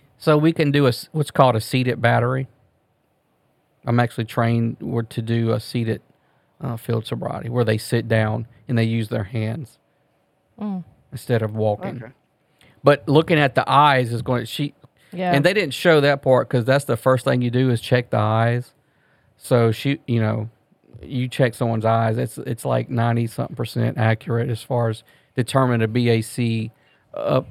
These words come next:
Speaker 1: and above at a, a point zero eight. So, yes.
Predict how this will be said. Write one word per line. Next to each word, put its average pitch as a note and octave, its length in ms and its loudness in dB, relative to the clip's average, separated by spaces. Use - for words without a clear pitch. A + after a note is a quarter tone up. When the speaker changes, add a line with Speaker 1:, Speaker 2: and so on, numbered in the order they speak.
Speaker 1:
and A#2 140 4
above A2+ 420 2
at A2+ 140 0
a, A#2 160 -2
a A2+ 40 -2
point A#2 480 -4
zero A2 320 0
eight. A#2+ 420 -8
So, - 360 -18
yes. B2+ 300 -6